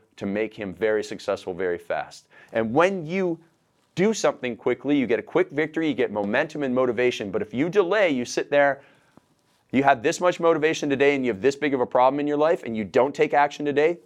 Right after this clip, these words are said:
problem is worse tomorrow, your motivation's lower. You think you're gonna take action now, the next day, problem bigger,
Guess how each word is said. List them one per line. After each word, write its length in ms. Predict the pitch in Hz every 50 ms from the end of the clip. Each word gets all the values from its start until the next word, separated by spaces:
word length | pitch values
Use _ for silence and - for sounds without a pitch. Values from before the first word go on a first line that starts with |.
| _
problem 500 | - - 147 151 185 214 214 214 190 92 - _ _ _ _ _ _ _ -
is 120 | - 107 95
worse 300 | 110 151 202 233 233 -
tomorrow, 560 | - 180 160 151 135 123 120 127 143 - _ _ _ _ _ _ _ _ _ _ _ _ _
your 100 | - 98
motivation's 640 | 101 107 113 104 85 104 117 - - 90 80 - -
lower. 340 | 82 90 92 85 - - - _ _ _ _ _ _ _ _ _ _ _ _ _ _ -
You 120 | 120 135
think 240 | 135 - 165 156 -
you're 80 | 151
gonna 140 | 139 143 135
take 200 | - - 131 101
action 400 | 120 120 120 120 - 123 104 95
now, 380 | 95 95 98 113 135 151 - - _ _ _ _ _
the 120 | - 156 170
next 320 | 170 175 180 180 - -
day, 300 | 180 196 202 226 254 262 - -
problem 320 | - 185 170 170 160 165 160
bigger, 380 | 170 185 202 240 269 285 285